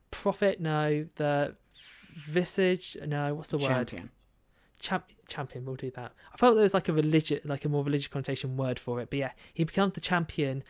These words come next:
Speaker 1: of the, I'm gonna call it Night Mother, <laughs> but that's from
Speaker 2: <laughs>
Speaker 1: Elder
Speaker 2: No,
Speaker 1: Scrolls.
Speaker 2: that's, that's from Skyrim. Um, the, the, the Matron of Ravens.
Speaker 1: The Matron of Ravens.
Speaker 2: We can't call
Speaker 1: Um,
Speaker 2: her the Raven Queen, so she has to be the Matron of Ravens.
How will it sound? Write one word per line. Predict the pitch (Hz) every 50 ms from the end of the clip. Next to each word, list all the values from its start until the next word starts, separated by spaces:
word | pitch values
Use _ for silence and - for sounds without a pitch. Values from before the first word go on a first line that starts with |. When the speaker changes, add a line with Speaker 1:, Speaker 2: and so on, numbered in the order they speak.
| - - - _ _
Speaker 1:
of | - 160 151 147 147
the, | - 156 156 160 160 156 - - - - - _ -
I'm | - 165 165
gonna | 185 185 180
call | - 190 185
it | 170
Night | 165 175 170 170 170 170
Mother, | 151 135 127 127 120 120 - - -
<laughs> | - -
but | - - - - - - - - -
that's | 151 160 156 -
from | - - 175 156 147 269 240
Speaker 2:
<laughs> | -
Speaker 1:
Elder | 302 269 143
Speaker 2:
No, | 277
Speaker 1:
Scrolls. | 269 - 302 302 - - 240 214
Speaker 2:
that's, | 196 190 190 180
that's | 180 175 170 165
from | 180 185
Skyrim. | 175 - - 185 180 180 160 143 135 127 127 - - - - - - 151 127 -
Um, | 156 143 139 139 139 139 139 143 143 -
the, | 139 143 147 147 147 143 143 139 143
the, | 143 147 139 135 135 131 - -
the | 151 143 139 131
Matron | 131 135 160 185 220 - - - 190 175 170
of | - 160 151 127 120
Ravens. | 127 135 151 151 131 120 101 - - - - - - - - - _ _ _ _ _ _ _ _ - - _ _ -
Speaker 1:
The | 160
Matron | 156 160 175 196 208 196 - - 214 196 190
of | - 190 175 160 - 151
Ravens. | 151 147 151 147 131 131 123 123 123 123 - - -
Speaker 2:
We | 135
can't | 127 - - 151 160 170 175 175 170 -
call | 180 175 180 180 180 170
Speaker 1:
Um, | 139
Speaker 2:
her | 147 143
the | 127 139
Raven | 139 127 143 147 151 147 127 127 117 113
Queen, | - - 120 110 101 107 117 117
so | - - 120 113
she | 107 - -
has | 127 127 123
to | - -
be | 127
the | 117 117
Matron | 117 117 123 131 127 - - 135 123
of | 120 113 107
Ravens. | 117 113 110 110 - - - - - - -